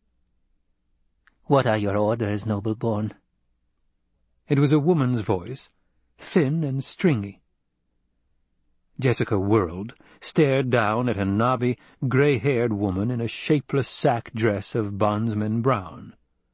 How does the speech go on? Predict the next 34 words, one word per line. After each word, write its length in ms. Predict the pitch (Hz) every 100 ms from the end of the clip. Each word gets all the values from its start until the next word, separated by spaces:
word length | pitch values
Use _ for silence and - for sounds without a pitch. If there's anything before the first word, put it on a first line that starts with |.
| _ _ _ _ _ - -
The 100 | 143
woman 260 | 170 190 160
looked 240 | 180 -
as 180 | 143 120
wrinkled 580 | 113 165 170 190 196 131
and 200 | 107 110
desiccated 640 | 143 - 143 117 113 131
as 160 | 135 147
any 240 | 175 147
member 400 | 123 139 131 107
of 100 | 104
the 100 | 110
mob 420 | 110 120 104 107
that 100 | 110
had 180 | 107 113
greeted 300 | 135 123 101
them 120 | 98
along 300 | 95 101 104
the 100 | 113
way 280 | 120 113 98 - -
from 160 | - 123
the 100 | 113
landing 360 | 113 104 107
field 280 | 104 101 92
that 160 | 95 98
morning. 400 | 143 113 98 - _ _ _ _ _ _ _ _ -
Every 260 | 165 214
native 320 | 190 165 117
she 120 | - 151
had 160 | 131
seen 300 | - 214 156
on 120 | 101
this 140 | 107 -
planet, 360 | - 156 92